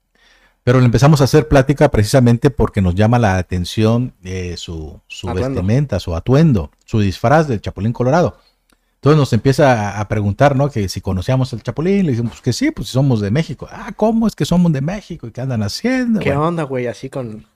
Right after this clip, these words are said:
Speaker 2: <laughs> imitándonos, pues. <laughs>
Speaker 1: Entonces, este, fue muy agradable el chavo, ¿no? Este, de hecho, andaba, creo que un tamal comiéndose.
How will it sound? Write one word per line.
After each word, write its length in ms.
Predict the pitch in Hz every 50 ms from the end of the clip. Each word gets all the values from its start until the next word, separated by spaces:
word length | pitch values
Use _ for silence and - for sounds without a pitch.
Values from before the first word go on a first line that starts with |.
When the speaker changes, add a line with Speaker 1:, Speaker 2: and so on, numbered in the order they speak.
| _ _
Speaker 2:
<laughs> 560 | - - - 262 - - - _ - - - -
imitándonos, 640 | 156 139 143 139 - 175 185 208 185 160 151 143 -
pues. 320 | - 156 190 165 - - - - - - -
<laughs> 1120 | 262 - - 262 - 240 277 262 - - 240 - - - - - - - - - - -
Speaker 1:
Entonces, 800 | 233 190 - 196 190 190 202 196 196 190 175 156 156 143 135 131
este, 480 | - - - 127 123 123 120 113 113 _ _ _ _ _ _ _ _ _
fue 120 | 165 180
muy 220 | 196 202 220 226 214
agradable 600 | 208 185 165 127 110 104 107 127 160 165 151 135
el 120 | 117 110 -
chavo, 340 | - 147 170 160 113 92
¿no? 340 | 87 87 104 127 151 151 113
Este, 420 | 107 104 104 95 - - - - -
de 140 | 104 120
hecho, 160 | 139 - 170 143
andaba, 240 | 120 113 131 147 -
creo 160 | 139 147 131
que 100 | - 123
un 140 | 117 127 131
tamal 540 | 131 - 101 92 80 76 82 92 127 147 139
comiéndose. 640 | - 101 92 90 95 123 143 120 - - - _